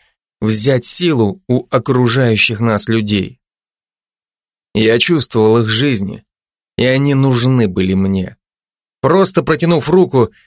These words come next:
я забрал жизненную силу у первого раба, и он тут же упал замертво. Да и плевать, я должен спасти Нису.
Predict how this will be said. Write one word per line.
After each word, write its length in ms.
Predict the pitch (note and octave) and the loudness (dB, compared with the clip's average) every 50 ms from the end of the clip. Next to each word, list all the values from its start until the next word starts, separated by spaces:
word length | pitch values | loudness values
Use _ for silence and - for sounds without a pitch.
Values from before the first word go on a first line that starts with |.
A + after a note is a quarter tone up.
| _ _ _ _ | _ _ _ _
я 300 | - G2 G#2 A2+ A#2+ B2+ | -4 -2 0 0 2 2
забрал 440 | A#2+ B2+ C#3+ D3 D3 E3 E3 D3+ C#3 | 2 2 0 2 2 0 2 2 0
жизненную 520 | A#2+ B2+ D3+ D3+ B2+ C3+ C3+ C3+ C3 A#2+ | 0 0 0 0 0 0 0 0 0 0
силу 360 | G#2+ - C#3+ C#3+ B2 B2+ B2 - | 0 -2 -2 -2 -2 -2 -2 -2
у 100 | - B2+ | -4 -4
первого 480 | - - D3 C#3 B2+ A#2 A2+ A2 G#2+ | -2 -2 0 0 2 2 4 4 2
раба, 440 | G#2 G#2+ A2 A2 G#2+ B2+ A2+ G2 F2+ - _ _ _ _ _ | 2 2 0 0 0 0 0 0 -4 -8 _ _ _ _ _
и 80 | C3 C3+ | -2 0
он 220 | D3 D3+ D3+ C3+ | 2 2 0 2
тут 180 | D3+ F#3 D#3+ B2+ | 2 0 2 2
же 160 | A2 B2 C#3 | 0 2 0
упал 320 | C3 A#2 - C3+ B2 A#2 | 0 0 0 0 0 2
замертво. 600 | A2+ G#2 A#2+ B2 A2 G2 F#2 F2+ - - G#2 A#2 - | 0 0 0 0 0 -2 -4 -6 -8 -10 -14 -14 -8
Да 160 | C3 C#3 D#3+ | -4 -2 -2
и 60 | B2+ | -2
плевать, 560 | - - A2+ G#2+ G#2 G2+ G2+ F#2 F2+ - - | -2 -2 -2 -2 0 0 -2 -2 -4 -4 -4
я 180 | - A#2 A#2 A#2 | -2 0 0 0
должен 420 | A#2 A2+ C3 B2+ B2+ A2 A2+ A2 | 0 0 0 0 2 0 0 -2
спасти 560 | G2 - - A2+ A2 A2 - - - - C3 A#2+ | -2 -2 -2 0 0 0 -2 -4 -2 -2 0 2
Нису. 600 | A2+ B2 C3+ C#3 B2+ G#2+ - - - - - | 2 2 2 2 0 0 -2 -4 -6 -8 -12